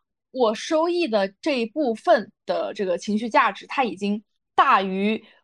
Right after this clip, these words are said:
我在这个什么路人盘这些东西了。我现在就是大家都听我的，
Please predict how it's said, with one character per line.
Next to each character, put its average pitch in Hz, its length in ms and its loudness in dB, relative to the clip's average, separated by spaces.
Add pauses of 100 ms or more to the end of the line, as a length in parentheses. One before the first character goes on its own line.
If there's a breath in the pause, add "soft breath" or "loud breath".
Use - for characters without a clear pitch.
(240)
我 196 260 2
在 233 320 2
这 214 160 -2
个 196 240 2
什 202 100 -8
么 190 140 0
路 269 160 -2
人 226 140 0
盘 208 200 -4
这 247 60 2
些 262 100 4
东 294 220 -2
西 285 140 -2
了。 - 160 -2 (260 loud breath)
我 220 260 2
现 359 160 -2
在 320 140 4
就 269 160 -2
是 202 480 -2
大 - 100 -4
家 262 80 2
都 302 160 0
听 359 240 0
我 285 140 2
的， 190 180 2